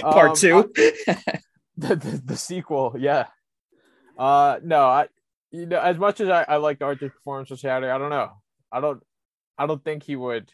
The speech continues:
Speaker 2: surpass his scoring load, but hey, you know, I guess you, you can, you can't count out an Archidiakono,
Speaker 1: Yeah,
Speaker 2: so
Speaker 1: there
Speaker 2: I
Speaker 1: you
Speaker 2: won't
Speaker 1: go.
Speaker 2: put it past him. I
Speaker 1: Ju-
Speaker 2: won't put it past him.
Speaker 1: That's the company line now at this point. You can't count out, uh,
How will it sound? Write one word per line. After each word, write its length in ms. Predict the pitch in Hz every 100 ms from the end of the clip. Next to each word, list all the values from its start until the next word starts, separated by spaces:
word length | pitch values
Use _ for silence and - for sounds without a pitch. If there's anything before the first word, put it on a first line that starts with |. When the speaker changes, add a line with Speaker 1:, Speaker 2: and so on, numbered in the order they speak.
| _
Speaker 2:
surpass 540 | _ 135 110 123 117 -
his 120 | 117
scoring 280 | - 117 107
load, 240 | 110 95
but 120 | 95
hey, 260 | 104 107 95 _ _
you 80 | 104
know, 120 | 98
I 120 | 101
guess 200 | 107 107 _
you, 60 | _ _ _ _ _ _ _ _
you 120 | 120
can, 240 | 208 - 185
you 80 |
can't 240 | - 226 214
count 160 | 208 180
out 100 | 170
an 60 |
Archidiakono, 500 | 151 143 143 131 117 -
Speaker 1:
Yeah, 80 | 160
Speaker 2:
so 0 |
Speaker 1:
there 180 | 131 143
Speaker 2:
I 40 |
Speaker 1:
you 80 | 151
Speaker 2:
won't 40 | 147
Speaker 1:
go. 140 | 180
Speaker 2:
put 80 | 139
it 40 |
past 280 | 139 113 -
him. 100 | 101 -
I 80 | 143
Speaker 1:
Ju- 100 | 147
Speaker 2:
won't 120 | 147
put 120 | 160
it 80 | 135
past 280 | 131 110 104
him. 100 | 92 _ -
Speaker 1:
That's 200 | 147 -
the 80 | -
company 380 | 143 127 113
line 300 | 92 110 120
now 200 | 92 95
at 80 | 95
this 140 | 104 -
point. 280 | 110 98 -
You 60 |
can't 220 | - 117
count 200 | 117 107
out, 180 | 104 104
uh, 360 | 104 98 98